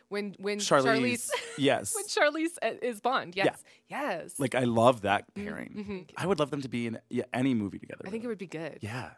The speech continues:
Speaker 1: Mm-hmm.
Speaker 2: He's a good actor.
Speaker 1: I like him a lot. Uh, yeah, it was by no means that I thought he would do a bad job as
Speaker 2: Oh,
Speaker 1: Ted
Speaker 2: no.
Speaker 1: Bundy.
Speaker 2: No.
Speaker 1: I just didn't feel like I needed to go through that.
Speaker 2: There's a documentary on Ted Bundy out, too.
Speaker 1: Yeah, on Netflix.
Speaker 2: Yeah, and Netflix apparently tweeted,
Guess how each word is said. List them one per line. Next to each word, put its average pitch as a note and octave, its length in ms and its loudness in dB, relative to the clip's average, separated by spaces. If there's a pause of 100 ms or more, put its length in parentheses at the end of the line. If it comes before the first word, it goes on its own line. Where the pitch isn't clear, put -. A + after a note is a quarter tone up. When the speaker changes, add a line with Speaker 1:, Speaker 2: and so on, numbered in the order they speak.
Speaker 1:
Mm-hmm. F#3 300 -12
Speaker 2:
He's G3+ 220 -4
a - 20 -8
good - 200 -6
actor. - 440 -10 (260)
Speaker 1:
I A3+ 100 -10
like D4 200 -8
him F#4 100 -6
a - 20 -6
lot. F#4+ 180 -2 (180)
Uh, - 140 -6
yeah, D4 200 -8
it A3+ 120 -8
was C4+ 140 -12
by D4 160 -8
no D#4 160 -12
means C4+ 300 -12
that G#3+ 100 -10
I G3+ 100 -4
thought G#3+ 160 -12
he G3 80 -16
would F#3 120 -18
do F3 160 -10
a D#3+ 40 -10
bad D3+ 220 -12
job G3+ 300 -10
as E3 80 -10
Speaker 2:
Oh, C3+ 80 -6
Speaker 1:
Ted C3+ 100 -10
Speaker 2:
no. B2 40 -16
Speaker 1:
Bundy. C#3 340 -12 (100)
Speaker 2:
No. B2+ 180 -6
Speaker 1:
I F#4+ 80 -8
just E4+ 220 -12
didn't A3 400 -10
feel G#3 160 -6
like F#3 180 -6
I E3+ 60 -8
needed D#3+ 280 -12
to D3 140 -18 (300)
go F3 180 -12
through F3 340 -14
that. C3+ 480 -12
Speaker 2:
There's A#2+ 200 -4
a G#2+ 140 -6
documentary A#2 720 -2
on E2+ 100 -6
Ted E2+ 160 -16
Bundy E2 260 -10
out, - 140 -14
too. A2 400 -4
Speaker 1:
Yeah, F#3+ 140 0
on F3+ 120 -4
Netflix. E3+ 420 -10
Speaker 2:
Yeah, D#3 420 0
and C#3 260 2
Netflix C#3+ 460 0
apparently A2+ 340 0
tweeted, A#2 600 -6